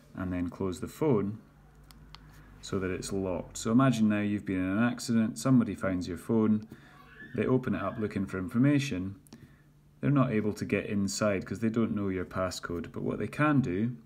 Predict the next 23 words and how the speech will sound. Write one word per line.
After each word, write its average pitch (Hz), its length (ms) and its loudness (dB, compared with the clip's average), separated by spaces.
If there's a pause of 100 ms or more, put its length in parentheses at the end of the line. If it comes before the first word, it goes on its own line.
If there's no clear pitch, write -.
(600)
and 98 100 -4
what - 140 -6
paramedics 110 640 0
will 92 160 -4
do, 98 320 -4 (400)
is - 140 -12
hit - 160 -4
the 98 80 -2
emergency 104 560 2
button 98 440 -2
and 101 240 -4
check 135 340 -2
to 104 100 -8
see 110 180 -2
if 95 140 -6
you've 95 160 -2
added 90 340 -2
medical 90 480 -4
I 87 180 -4
D. 85 380 -4 (640)
If - 180 -14
you 92 100 -2
have, 107 440 2